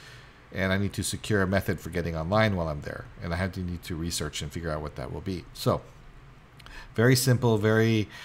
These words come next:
kind of bare bones right now. Like, on the second day, we're gonna be there visiting family and stuff, so the only thing I need to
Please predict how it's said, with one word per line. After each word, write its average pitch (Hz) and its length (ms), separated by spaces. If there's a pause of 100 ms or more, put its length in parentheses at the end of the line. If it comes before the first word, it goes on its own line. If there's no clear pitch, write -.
(360)
kind 98 200
of 82 80
bare 104 160
bones 101 360
right 90 200
now. 90 280
Like, 92 240
on 98 120
the 92 40
second 165 300
day, 101 160
we're 95 80
gonna 107 160
be 92 140
there 104 260
visiting 90 360
family 92 420
and 76 100
stuff, - 320
so 82 460
the 98 40
only 127 200
thing 117 100
I 101 60
need 98 180
to 90 180